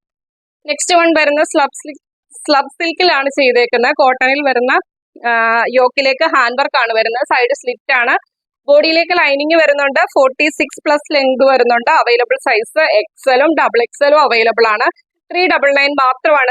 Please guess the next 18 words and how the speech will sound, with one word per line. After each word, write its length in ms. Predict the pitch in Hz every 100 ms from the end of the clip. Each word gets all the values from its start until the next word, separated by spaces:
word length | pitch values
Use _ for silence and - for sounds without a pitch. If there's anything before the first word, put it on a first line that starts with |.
| 254
റേറ്റ് 240 | 226 269 247
വരുന്നത്. 260 | 233 277
ഫ്രീ 180 | 339 311 302 -
ഷിപ്പിംഗിലാണ് 480 | 240 254 254 247 262 302
കൊണ്ടുവന്നേക്കുന്നത്. 760 | 233 220 214 208 220 208 220 302 - _ _ _ _ _ _ _ _ _ _
നെക്സ്റ്റ് 280 | 302 - 370 339
വൺ 80 | 320
വരുന്നത് 400 | 285 269 262 262 359 - _ _ _ _ _ _ _ _ _ _ _ _ _ _ _ _ _
ജാക്കറ്റും 680 | 247 269 262 269 302 330 370 427 - _ _ _ _
സ്ലീവ്ലെസ് 460 | 302 302 302 320 330
ആയിട്ടുള്ള 300 | 311 294 294
ഇന്നർ 300 | 269 269 277 247
ആണ്. 100 | 247 262
ജോർജറ്റ് 460 | 277 262 262 311 285
ആണ് 100 | 262 262
ഫാബ്രിക് 400 | 254 233 453 - 240
വരുന്നത്. 340 | 214 220 254 392 _ _ _ -
ലൈനിങ് 340 | 269 277 285